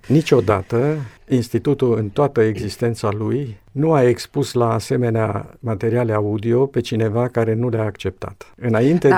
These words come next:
Speaker 1: de-
Speaker 2: bine, domnule profesor, nu vorbesc neapărat de Institutul Monro, care
Speaker 1: A, vorbiți
Speaker 2: mulți
Speaker 1: la modul
Speaker 2: dintre
Speaker 1: general.
Speaker 2: noi știm exact cu ce se ocupă și de ce face ce face, care sunt și beneficiile.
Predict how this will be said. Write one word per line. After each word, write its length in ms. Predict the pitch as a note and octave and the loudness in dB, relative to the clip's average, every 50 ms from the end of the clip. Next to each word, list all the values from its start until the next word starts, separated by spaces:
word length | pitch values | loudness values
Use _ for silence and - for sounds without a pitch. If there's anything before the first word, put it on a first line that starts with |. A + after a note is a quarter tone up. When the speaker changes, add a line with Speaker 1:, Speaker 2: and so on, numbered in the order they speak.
| - C#3 | 2 -2
Speaker 1:
de- 80 | E3 F#3+ | -6 -8
Speaker 2:
bine, 280 | G3+ C4 C#4+ D4 B3+ F#3 | -6 -4 -2 -2 -2 -2
domnule 340 | F#3+ F#3+ F#3+ F3 E3+ E3+ | -2 -2 -2 -2 -2 -4
profesor, 440 | E3+ - E3 D3+ - E3+ - - E3+ | -4 -6 -8 -8 -8 -8 -8 -6 -6
nu 120 | A3 C4+ D4+ | -6 -6 -4
vorbesc 480 | D4+ D4+ - F3+ F3 F3 D3+ - - | -4 -6 -4 -4 -6 -6 -6 -6 -6
neapărat 480 | D#3 E3+ F3 E3+ - D#3+ D3+ D#3+ E3 E3+ | -2 -2 -2 -2 -2 -2 -4 -2 -4 -4
de 100 | D#3 D#3+ | -4 -6
Institutul 720 | D#3+ D#3+ D#3 C#3+ - - D#3+ D3 - F3 E3+ - D#3 D3+ | -6 -6 -8 -8 -8 -8 -8 -6 -6 -4 -4 -2 -2 -2
Monro, 420 | D#3 D#3 D3 C#3 C3+ C3+ A#2+ - - | -2 -4 -4 -4 -4 -4 -6 -6 -6
care 520 | - C3+ C3+ C#3+ D3+ D#3 D3+ C3+ C3 D#3+ D#3 D3+ - - - | -6 -6 -4 -4 -6 -6 -6 -8 -10 -12 -14 -16 -18 -12 -8
Speaker 1:
A, 80 | - A#2 A2 | -4 -4 -2
vorbiți 180 | G2 - - - | -2 0 2 2
Speaker 2:
mulți 220 | G3 F#3 - - | 2 2 2 4
Speaker 1:
la 80 | - F#3 | 2 4
modul 160 | E3+ D#3+ D#3 | 4 4 4
Speaker 2:
dintre 180 | D3 D#3 D#3+ | 4 4 4
Speaker 1:
general. 260 | D#3 D#3 D3+ D3+ D3 - | 6 6 6 6 4 4
Speaker 2:
noi 220 | C3 A#2 - G3+ | 4 2 2 0
știm 380 | F#3+ - - - - G#3 G3+ F#3+ | -2 -6 -8 -6 -2 -2 0 0
exact 440 | F#3+ F#3 F3 D#3+ E3 E3+ D#3 C3+ - | -2 -4 -4 -2 -2 -2 -2 -4 -6
cu 120 | - D#3 | -12 -12
ce 180 | D3+ - D#3+ D#3+ | -8 -6 -6 -6
se 180 | D3+ - D3+ | -6 -6 -8
ocupă 640 | D3+ C#3+ C#3 C#3 - - E3+ F3 E3+ - D#3 D#3 D3+ | -8 -6 -8 -8 -6 -4 -4 -4 -4 -4 -6 -6 -6
și 200 | D3 - - D3 D3+ D3 D3+ D3+ D3 D3+ D3 C#3+ - | -8 -10 -10 -8 -6 -6 -4 -4 -4 -4 -6 -6 -8
de 200 | D3 D#3 D#3 D#3+ | -6 -4 -2 -2
ce 160 | D3+ - F3 E3+ | -2 0 -2 -2
face 360 | - - D3+ C#3+ - - C#3 | 0 0 -2 -2 -2 -6 -10
ce 160 | - - C#3 | -8 -8 -8
face, 360 | C#3 - D3+ E3 E3 - D3 C#3+ | -4 -2 -2 -2 -2 -4 -8 -8
care 260 | - C3 D#3 E3+ C#3+ | -6 -4 -4 -4 -4
sunt 240 | C3 - F3 E3 D3+ | -4 -6 -8 -10 -8
și 140 | - D#3 | -8 -8
beneficiile. 840 | D#3 D3 D#3 D#3 D3 D3 C#3+ - C#3+ D3+ - - B2+ C3+ C#3 C3+ C3+ | -6 -4 -4 -2 -4 -4 -6 -6 -8 -8 -6 -4 -4 -4 -4 -6 -8